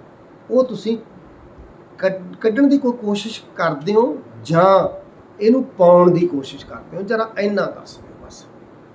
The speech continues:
ਉਹਦੀ ਮੌਤ ਦਾ ਜ਼ਿੰਮੇਵਾਰ ਕੱਲੀ ਪੁਸ਼ਪਾ ਦੇਵੀ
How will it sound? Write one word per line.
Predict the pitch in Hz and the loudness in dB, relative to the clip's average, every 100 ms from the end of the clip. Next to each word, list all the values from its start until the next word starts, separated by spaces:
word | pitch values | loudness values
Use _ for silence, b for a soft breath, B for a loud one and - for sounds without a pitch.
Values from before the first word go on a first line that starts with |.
| - - 185 | -20 -10 -2
ਉਹਦੀ | 208 | 0
ਮੌਤ | 240 202 202 190 | 2 4 4 2
ਦਾ | |
ਜ਼ਿੰਮੇਵਾਰ | 240 220 220 240 214 214 247 254 - - - - - - | 0 0 2 2 2 2 2 0 -4 -20 -20 -20 -20 0
ਕੱਲੀ | 214 226 233 262 262 262 - - - - - - - | 0 2 0 2 0 -2 -8 -14 -20 -20 -20 -20 2
ਪੁਸ਼ਪਾ | 220 214 - 247 247 | 2 2 0 2 4
ਦੇਵੀ | 240 208 202 220 220 | 4 0 0 -2 -6